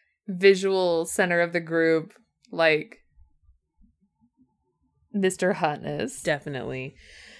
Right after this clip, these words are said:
Speaker 1: I'm
Speaker 2: Um,
Speaker 1: dying. After school, but with more harnesses. <laughs> Jesus.
Speaker 2: And I said I kinda liked the second video more. <laughs>
Speaker 1: I do like this one. I'm
Speaker 2: I
Speaker 1: not
Speaker 2: like their
Speaker 1: gonna lie.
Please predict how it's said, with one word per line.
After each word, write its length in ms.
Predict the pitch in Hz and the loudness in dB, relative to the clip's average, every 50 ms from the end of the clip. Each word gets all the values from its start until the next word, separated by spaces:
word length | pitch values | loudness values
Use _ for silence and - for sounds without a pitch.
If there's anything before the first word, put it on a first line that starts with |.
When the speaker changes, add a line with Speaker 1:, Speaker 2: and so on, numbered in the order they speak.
| - - - | -20 -18 -8
Speaker 1:
I'm 80 | 190 190 | -2 0
Speaker 2:
Um, 140 | 160 151 156 | 0 2 2
Speaker 1:
dying. 520 | - 147 143 143 143 151 160 - - 220 - - - | 0 0 -2 -2 -4 -6 -8 -8 -12 -14 -14 -10 -6
After 400 | 202 214 202 202 214 - 214 208 | -6 -4 -4 -6 -4 -2 -2 -2
school, 400 | 220 - - - 226 214 214 208 214 | -2 -2 -8 -6 -4 -2 -2 -2 -2
but 180 | 233 233 226 | -4 -4 -4
with 140 | 240 302 311 - | -4 -6 -8 -8
more 360 | 302 277 302 285 262 269 330 392 - - | -10 -8 -6 -6 -4 -6 -6 -6 -8 -8
harnesses. 640 | 349 359 370 370 381 392 403 480 _ - - - - - - - - - - - - - - - - - - | -8 -8 -8 -8 -10 -14 -16 -16 _ -20 -20 -20 -20 -20 -20 -20 -20 -20 -20 -20 -20 -20 -20 -20 -18 -12 -8
<laughs> 1120 | - 523 508 453 466 427 - - - 932 - - - - 719 640 - - - - - - _ _ _ - - - | -6 -4 -4 -4 -4 -6 -8 -12 -14 -20 -20 -20 -14 -10 -10 -10 -8 -8 -8 -8 -8 -10 _ _ _ -8 -4 0
Jesus. 460 | 196 175 170 175 180 180 180 - - | 2 2 2 2 2 0 0 -2 -4
Speaker 2:
And 300 | 170 160 165 165 202 208 | -2 0 2 6 8 8
I 80 | 226 254 | 8 8
said 220 | 247 - 254 254 | 8 6 4 6
I 80 | 254 247 | 6 4
kinda 260 | - 277 262 262 254 | 6 4 6 6 6
liked 300 | 240 226 240 247 294 - | 6 6 4 2 0 -4
the 80 | 220 226 | -4 -2
second 360 | - 208 202 196 226 208 185 | 2 2 2 4 2 0 0
video 300 | 180 180 175 185 175 170 | 0 -2 0 0 0 0
more. 440 | 160 165 165 165 156 143 135 165 - _ _ _ _ _ _ - | 0 -2 -2 0 0 0 0 -2 -6 _ _ _ _ _ _ 4
<laughs> 1300 | 466 359 - - - - 392 392 - - - 415 - - _ _ _ _ - _ _ - - - _ - | 4 4 4 2 2 2 2 2 2 -2 -4 -4 -4 -4 _ _ _ _ -20 _ _ -20 -20 -8 _ 6
Speaker 1:
I 120 | 240 247 | 8 8
do 320 | 233 226 - 240 233 240 226 | 8 6 4 4 4 4 4
like 300 | 185 165 170 175 - - | 4 4 2 2 0 0
this 240 | 160 156 156 - - | 0 0 0 0 -2
one. 500 | 180 156 147 151 151 151 160 180 220 - - - | 0 0 2 0 0 -2 -4 -8 -10 -10 -8 -6
I'm 100 | 185 180 175 185 | -4 -2 2 4
Speaker 2:
I 40 | |
Speaker 1:
not 20 | 202 | 4
Speaker 2:
like 180 | 247 381 - | 4 4 6
their 100 | - 208 | 4 4
Speaker 1:
gonna 120 | 170 151 | 4 4
lie. 60 | 147 | 2